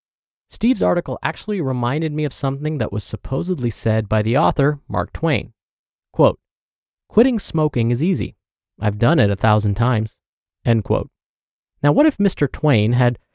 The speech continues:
some of the advice Steve mentioned in today's post? He may have been a bit more successful quitting his smoking habit.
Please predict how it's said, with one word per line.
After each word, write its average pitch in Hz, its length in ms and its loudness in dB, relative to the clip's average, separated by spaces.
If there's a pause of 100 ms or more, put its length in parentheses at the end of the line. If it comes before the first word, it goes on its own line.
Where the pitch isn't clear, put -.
(140)
some 262 260 -2
of 233 140 0
the 196 120 2
advice 113 380 2
Steve 143 400 0
mentioned 113 420 0
in 117 120 2
today's 110 340 0
post? - 460 -2 (580)
He 143 120 -2
may 202 120 2
have 254 160 2
been 202 160 2
a 170 40 0
bit 202 220 0
more 202 180 0
successful - 680 -4
quitting 165 400 0
his 117 140 4
smoking 139 400 0
habit. - 340 -6